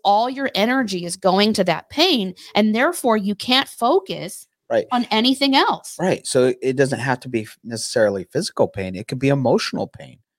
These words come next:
Speaker 1: Yeah.
Speaker 2: It could be what you're going through, you know, what you're focusing your mind on,
Speaker 1: Right.
Speaker 2: right? Maybe it's, it's, um, you know, a, a broken heart or,
Speaker 1: Mm-hmm.
Speaker 2: um,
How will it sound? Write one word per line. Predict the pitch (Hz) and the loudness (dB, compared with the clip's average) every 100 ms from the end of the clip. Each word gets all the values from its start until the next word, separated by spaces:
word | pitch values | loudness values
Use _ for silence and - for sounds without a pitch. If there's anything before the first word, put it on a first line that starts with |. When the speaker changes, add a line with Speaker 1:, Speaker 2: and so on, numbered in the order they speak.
| _ _ - | _ _ -6
Speaker 1:
Yeah. | 220 - | -4 -4
Speaker 2:
It | 127 | -4
could | 127 | -2
be | 131 135 | 2 4
what | 135 | 4
you're | - 131 127 | 4 -2 0
going | 120 139 180 | 2 2 2
through, | 170 101 113 110 110 - | 0 0 0 -2 -8 -10
you | 69 120 | -12 -2
know, | 110 110 113 - _ _ | 0 0 -2 -10 _ _
what | 120 117 | -6 -2
you're | 113 | 0
focusing | 104 - 123 131 - 113 | 0 0 0 -2 -4 -4
your | 98 | -2
mind | 92 90 90 101 107 95 | -4 -2 0 2 2 2
on, | 69 53 82 143 - _ _ | -2 -6 -10 -10 -14 _ _
Speaker 1:
Right. | 208 101 | 0 2
Speaker 2:
right? | 131 185 - - _ | 2 -2 -8 -20 _
Maybe | 101 107 107 107 | -4 0 2 2
it's, | 107 - _ _ _ _ _ _ | 0 -4 _ _ _ _ _ _
it's, | 107 - - - | -12 -8 -8 -4
um, | 107 101 98 95 _ _ _ _ _ _ _ | -4 -4 -6 -14 _ _ _ _ _ _ _
you | 107 | -6
know, | 92 107 - _ _ _ _ | -4 -4 -8 _ _ _ _
a, | 104 101 - | -2 -2 -2
a | 107 | -2
broken | 113 113 120 | 2 2 0
heart | 101 139 107 - - | 0 2 2 0 -8
or, | 90 92 95 | -2 0 0
Speaker 1:
Mm-hmm. | 92 92 _ _ 95 | -4 -16 _ _ -8
Speaker 2:
um, | 95 92 85 | -6 -6 -10